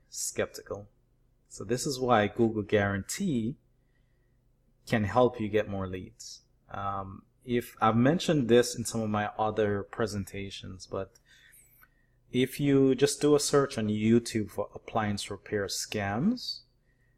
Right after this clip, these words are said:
uh, you will, you will find several news stations that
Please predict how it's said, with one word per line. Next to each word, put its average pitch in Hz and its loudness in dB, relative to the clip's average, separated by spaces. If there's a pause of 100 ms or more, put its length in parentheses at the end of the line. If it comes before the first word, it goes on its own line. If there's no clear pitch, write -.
(180)
uh, 117 -4
you 110 0
will, 110 4
you 117 6
will 113 6
find 110 2
several 110 4
news 110 2
stations 98 -4
that 95 -4